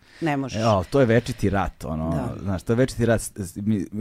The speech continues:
Speaker 2: učestvovao sam u više tih nekih događaja da, na primjer, ne znam, ono, cela Beogradska arena se
Speaker 1: Mhm.
Speaker 2: pretvori u ogromnu binu sa ne znam čime ili tako nekim stvarima.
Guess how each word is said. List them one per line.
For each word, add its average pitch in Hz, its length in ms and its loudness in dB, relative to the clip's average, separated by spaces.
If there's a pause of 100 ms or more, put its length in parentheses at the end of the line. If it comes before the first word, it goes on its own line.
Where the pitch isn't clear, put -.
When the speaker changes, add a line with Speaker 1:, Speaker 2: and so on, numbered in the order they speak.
(140)
Speaker 2:
učestvovao 127 460 2
sam 117 160 2
u 110 60 2
više 117 220 0
tih 104 180 -4
nekih 104 220 0
događaja 101 380 4
da, 98 60 2
na 95 100 -2
primjer, 92 320 -2
ne 85 140 -6
znam, - 160 -10
ono, 78 120 -8
cela 92 320 -6
Beogradska 90 480 -6
arena 82 440 -6
se - 160 -6
Speaker 1:
Mhm. - 80 -12
Speaker 2:
pretvori 82 400 -2
u 87 120 -4
ogromnu 87 340 -8
binu 85 380 -10
sa 82 220 -12
ne 82 180 -10
znam 80 200 -10
čime 85 320 -8
ili 90 140 -6
tako 90 280 -6
nekim 80 260 -8
stvarima. 98 440 -4